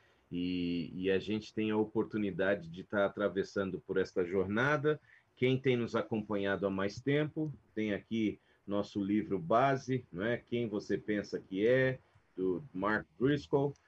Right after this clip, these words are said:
Hoje estamos no capítulo doze, falando sobre o perdão. E aí eu peço licença, galera, pra gente introduzir justamente com,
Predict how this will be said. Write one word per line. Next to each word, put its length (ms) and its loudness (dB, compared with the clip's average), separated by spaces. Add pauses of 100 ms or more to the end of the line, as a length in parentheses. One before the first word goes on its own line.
(140)
Hoje 320 4
estamos 500 -2
no 120 -2
capítulo 680 -2
doze, 440 2
falando 420 0
sobre 380 -2
o 120 -10
perdão. 640 0 (640)
E 80 0
aí 380 6
eu 140 2
peço 340 -2
licença, 500 0
galera, 380 4
pra 220 0
gente 300 -4
introduzir 800 0
justamente 720 -2
com, 360 0